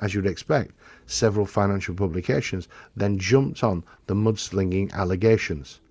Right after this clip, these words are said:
Then finally this week, the leader of France's Green Party,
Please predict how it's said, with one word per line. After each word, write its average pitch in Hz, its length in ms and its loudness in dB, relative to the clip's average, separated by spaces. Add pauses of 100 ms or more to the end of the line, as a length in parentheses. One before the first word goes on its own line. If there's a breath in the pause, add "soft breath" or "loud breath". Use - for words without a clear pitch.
(580 loud breath)
Then 277 160 0
finally 247 380 2
this 110 260 0
week, 82 220 -6 (320 loud breath)
the 135 80 4
leader 175 300 4
of - 160 -6
France's 120 440 0
Green 123 380 2
Party, 90 480 -2